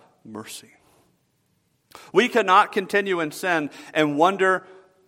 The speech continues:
"Where did God go?" Sometimes we, we say that in our lives. We say, "Oh, I'm, I'm praying, but God's not listening." And meanwhile, we're,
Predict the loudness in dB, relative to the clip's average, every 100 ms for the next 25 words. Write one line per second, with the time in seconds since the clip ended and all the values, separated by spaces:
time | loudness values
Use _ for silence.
0 | _ -2 0 -2 -2 0 0 -2 -4 -6
1 | -8 -14 -20 _ _ _ _ _ _ _
2 | _ _ _ _ _ _ _ _ _ _
3 | _ _ _ _ _ _ -4 0 0 0
4 | -4 -2 -2 0 2 4 2 2 -2 0
5 | -2 -2 -10 -20 -20 -20 -20 -10 -4 -2
6 | -2 -6 -20 -20 -6 -2 -2 0 0 0
7 | -2 -2 2 2 2 -4 -2 -4 -4 -10
8 | -8 -6 -4 0 0 2 -2